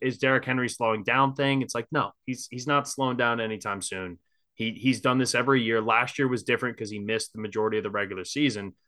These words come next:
But remember how dominant he was, and he got, you know, ten games off last year, which is ten less games on his body. And the Titans are sitting at five and two.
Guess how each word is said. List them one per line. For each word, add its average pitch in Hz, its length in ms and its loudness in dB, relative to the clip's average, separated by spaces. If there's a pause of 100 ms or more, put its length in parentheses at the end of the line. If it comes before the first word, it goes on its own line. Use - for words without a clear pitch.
(280)
But 127 180 2
remember 151 300 4
how 143 140 4
dominant 127 460 4
he 117 120 -6
was, 104 460 -2
and 139 140 2
he 160 60 0
got, 165 280 4 (100)
you 160 100 -4
know, 143 280 0 (240)
ten 160 220 0
games 170 280 0
off 156 260 2
last 95 320 -2
year, 92 220 -4
which 95 220 -6
is 107 200 -8 (340)
ten 143 220 2
less 151 220 4
games 131 320 2
on 123 100 0
his 113 120 -4
body. 113 540 2 (320)
And 127 100 0
the 131 60 0
Titans 160 360 0
are 170 60 -2
sitting 185 240 0
at 180 120 -2
five 165 280 4
and 160 120 -6
two. 175 320 2